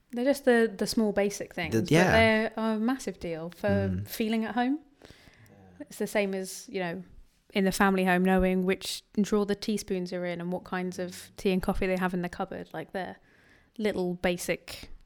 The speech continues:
Speaker 1: parts of that part of life, but they actually can do a lot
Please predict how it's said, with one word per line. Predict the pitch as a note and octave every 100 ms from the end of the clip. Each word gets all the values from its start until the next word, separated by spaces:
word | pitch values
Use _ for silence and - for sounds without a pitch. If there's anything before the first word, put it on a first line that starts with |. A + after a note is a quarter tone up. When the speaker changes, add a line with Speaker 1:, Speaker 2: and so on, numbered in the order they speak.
| _ _
Speaker 1:
parts | - G3+ G3 - -
of | F3+ F3 - - - _ _ _ _ -
that | F3+ - - - - -
part | F#3 F3
of | F3
life, | G3 E3+ E3+ - -
but | F#3 - - - - -
they | G3
actually | F3+ - F#3
can | - F#3 F3+ F#3 - - - - _ G#3+
do | A#3 A3+ G#3
a |
lot | F#3 F3